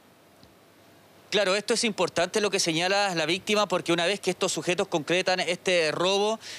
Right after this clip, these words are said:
estos, eh, delincuentes se dan a la fuga y ellos, eh, realizan la denuncia precisamente a la sección de investigaciones policiales de la decimosexta Comisaría de La Reina, quien inicia entonces todo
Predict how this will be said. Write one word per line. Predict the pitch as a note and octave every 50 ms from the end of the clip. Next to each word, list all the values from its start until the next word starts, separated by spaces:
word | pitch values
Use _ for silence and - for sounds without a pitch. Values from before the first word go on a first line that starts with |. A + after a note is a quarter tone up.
| - -
estos, | F3 E3+ - - G#3 F#3+ - -
eh, | F#3+ F3+
delincuentes | D#3 E3 D#3+ D#3 D3+ - F#3 G3 G3 F#3 - G#3 G3
se | - F#3+ F3
dan | F3+ F#3+
a | G3
la | F#3 E3+ D#3
fuga | - E3+ G3+ G#3+ G#3+ A3+
y | G#3 E3+ F#3
ellos, | G#3 G#3+ G#3 A3 A3+ - - - - - - -
eh, | - D3 D#3 D3+ D3+ D3+ D3
realizan | D#3 D#3+ G#3 C4 C#4 - - G#3 F3+
la | F3
denuncia | E3+ E3+ F3 G3 G#3 - G#3+ F#3+
precisamente | F#3+ F3+ - F3+ - F3 E3 F#3 G3 G3 F#3 - G3+ G3+
a | F#3+
la | F3+ E3+
sección | - E3 - - F#3+ F#3+
de | F#3+
investigaciones | E3+ F3 E3 - D#3 D3+ - F#3 F#3 F#3 F#3 -
policiales | F3 D#3+ D3+ D3 - G3+ G#3 G#3+ G3+ G3
de | F#3+
la | E3+ E3
decimosexta | E3+ F3 F3 F3 D#3+ D#3 F3 F3 - - F#3 F3 E3+ - - - - -
Comisaría | - D#3 D#3 D#3 F#3 D#3+ D#3+ F3+ F#3 F#3 F#3 E3+
de | E3
La | D#3 D#3
Reina, | D#3 - G3+ G#3 G#3+ A3 G#3
quien | - G3+ F3+
inicia | F3 F3 A3 A#3 - - G3+
entonces | F#3 - F#3+ G3+ G3+ - G3+
todo | F#3+ - G3 G#3 G#3 A3 A3+